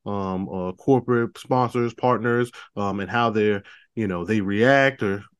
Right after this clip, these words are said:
knee-jerk <laughs> react, uh, um, to certain situations, and, um, and depends on how they handle the damage control, uh, uh, um, is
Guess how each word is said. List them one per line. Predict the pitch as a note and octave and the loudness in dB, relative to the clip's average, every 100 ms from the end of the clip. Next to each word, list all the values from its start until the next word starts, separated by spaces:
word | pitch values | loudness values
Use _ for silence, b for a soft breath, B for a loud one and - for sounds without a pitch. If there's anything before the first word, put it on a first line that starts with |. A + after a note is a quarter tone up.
| _ - | _ -8
knee-jerk | A#2 B2+ B2 C3 B2+ | -2 0 4 2 4
<laughs> | |
react, | C#3+ C#3+ C#3 C3 C#3 | 4 6 6 4 0
uh, | C#3 C3 C3 B2+ B2 | 2 2 2 2 2
um, | B2 B2 | 0 -4
to | |
certain | B2 C#3 B2 | -2 0 0
situations, | B2+ B2 A#2+ B2+ B2 A#2 | -2 0 2 2 0 -2
and, | A2 G#2+ B F2+ - | -2 -4 B -18 -6
um, | A2+ A2 G#2 G#2 - | -2 0 -2 -4 -6
and | G#2+ G#2 | -6 -4
depends | G2+ G2+ C3 | -6 -2 0
on | A#2+ | 2
how | B2 A#2+ | 2 2
they | A2+ | 0
handle | A2+ C3+ B2 B2 | 0 -2 0 -2
the | A2 A2 G#2+ | 0 -2 0
damage | G2+ C#3+ D#3+ C3+ | 0 2 2 -2
control, | A#2+ G#2+ A#2 A2+ - B _ | -4 -2 0 0 -4 B _
uh, | C3 | -2
uh, | C3 B2 | 0 0
um, | - A2+ A2 G#2+ B B | -2 -2 0 -2 B B
is | A2 A2 G2+ | -4 -4 -6